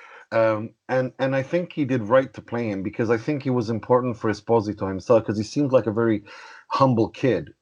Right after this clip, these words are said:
uh, and willing to learn and work hard and learn. 'Cause I think it was important for him to learn and see yesterday that he's quite, not quite there yet. And, and, and that he's, you know, he, he needs to mature in his, in his perception, his read of the game, especially in a tactical league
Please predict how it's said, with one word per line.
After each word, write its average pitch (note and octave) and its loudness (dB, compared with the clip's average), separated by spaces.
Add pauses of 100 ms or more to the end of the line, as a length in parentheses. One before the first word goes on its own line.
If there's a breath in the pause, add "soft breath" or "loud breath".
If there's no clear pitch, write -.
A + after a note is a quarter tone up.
uh, G2 0
and G#2 0
willing A#2+ 2
to G#2+ 0
learn A2+ 6
and F#2+ -4
work A2 2
hard A2+ 2
and F#2 -6 (180)
learn. F2 -6 (460 loud breath)
'Cause C3+ 4
I C3+ 8
think E3+ 6
it - 10
was C3+ 6
important C3+ 2
for A2 -2
him G#2 -2
to G#2+ -4
learn A2+ 4
and G2 -6
see C3 2
yesterday G#2 0
that G2+ 2
he's C3+ 2
quite, A#2+ 2
not B2+ 2
quite G2+ 0
there A#2 4
yet. C3+ 4 (560 loud breath)
And, C3 4
and, B2+ 2
and A#2+ 2
that B2+ 6
he's, A2 -4
you B2 0
know, A#2 2
he, C3 0 (100)
he C3 0
needs C#3 0
to A#2 -6
mature B2+ 6
in A2+ -2
his, A2 -4
in A2+ -4
his F#2+ -4
perception, A2+ 0
his F#2+ -4
read A#2 2
of F#2 2
the G#2 -2
game, A2+ 0
especially B2+ 0
in G2+ 0
a F#2 -4
tactical A2 -2
league G#2 0